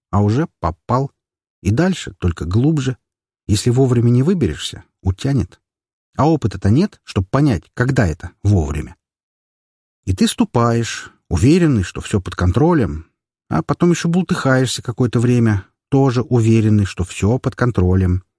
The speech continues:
не верящий, что все уже кончилось для тебя, что ничего не под контролем.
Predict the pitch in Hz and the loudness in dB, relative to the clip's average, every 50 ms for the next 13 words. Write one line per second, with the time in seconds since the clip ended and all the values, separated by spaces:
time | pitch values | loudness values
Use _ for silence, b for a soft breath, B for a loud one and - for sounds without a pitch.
0 | _ _ _ _ _ _ _ - 104 101 90 87 117 131 135 123 95 - - - | _ _ _ _ _ _ _ 2 2 2 4 2 2 2 2 0 -2 -4 -6 -10
1 | - - - - - 95 - - - - - - 113 123 120 113 104 104 95 _ | -14 -14 -8 -6 -6 -6 -6 -8 -12 -10 -6 -4 -2 -2 0 0 0 -2 -2 _
2 | - 123 123 127 - - - - 69 67 67 73 80 - - 78 76 76 - 85 | -4 -4 -4 -2 -4 -6 -8 -10 -12 -12 -14 -14 -12 -10 -10 -10 -10 -10 -12 -14
3 | - _ _ _ _ _ _ _ - - - 107 107 110 107 - - - 117 120 | -18 _ _ _ _ _ _ _ -8 -2 2 4 4 4 2 0 0 -2 0 2
4 | 117 98 87 82 - - - - 92 90 92 - 110 101 85 73 71 67 90 | 2 2 2 0 -2 -6 -8 -4 -2 -2 -2 0 0 0 -2 -2 -4 -8 -12